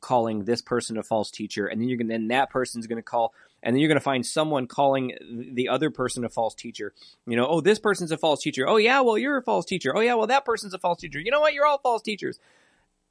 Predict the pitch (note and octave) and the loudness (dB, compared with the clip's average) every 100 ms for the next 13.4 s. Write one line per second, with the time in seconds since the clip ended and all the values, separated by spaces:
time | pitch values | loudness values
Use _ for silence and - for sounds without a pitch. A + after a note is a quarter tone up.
0 | _ _ _ - B2 - D#3+ - C3 G3+ | _ _ _ -4 -4 2 0 0 -4 -4
1 | - - D3 E3 D#3+ C3+ A#2 A2+ - A#2 | -4 -8 -4 0 0 0 -2 -4 -4 -4
2 | G#2+ F2 - _ _ _ _ _ _ _ | -4 -8 -16 _ _ _ _ _ _ _
3 | _ - - D3 D3 C3 - - - - | _ -12 -4 0 0 -2 -12 -14 -12 -4
4 | C#3+ D3 G#3+ C4 A#3 A#2+ B2 B2 - A#2+ | -4 -2 -4 -4 -8 -4 -4 -4 -6 -6
5 | G#2+ A#2 G#2 G#2 G#2 - - G2+ G2 G#2 | -4 -4 -2 -4 -6 -8 -10 -10 -6 -8
6 | - G#2+ - G#2 - - - B2 B2 E3+ | -6 -8 -8 -10 -10 -12 -12 -12 -10 -8
7 | F#3 - C#3 C3 C3 B2 _ - - - | -8 -6 -8 -4 -6 -6 _ -20 -8 -2
8 | D#3+ F#3+ F#3 F3 - - - D#3 C#3+ - | 0 0 -2 -2 -6 -20 -12 -8 -8 -10
9 | - D#3+ C#3 B2 A#2 A#2 G#2+ G#2 G2+ A#2 | -6 -2 0 -2 -2 -6 -6 -8 -6 -6
10 | G#2 G2+ G#2+ G2+ G2+ F#2 A2+ A2+ G#2+ - | -4 -6 -6 -6 -6 -4 -4 -2 -4 -6
11 | G#2 - - A2+ C3 B2 A#2 G#2+ - A2+ | -8 -8 -14 -6 -2 -2 -4 -6 -2 -4
12 | - - G2 G#2 G2+ G2+ G#2+ G2 F#2+ - | -4 -8 -6 -6 -6 -8 -8 -8 -8 -12
13 | E2+ E2+ C#3+ | -10 -8 -8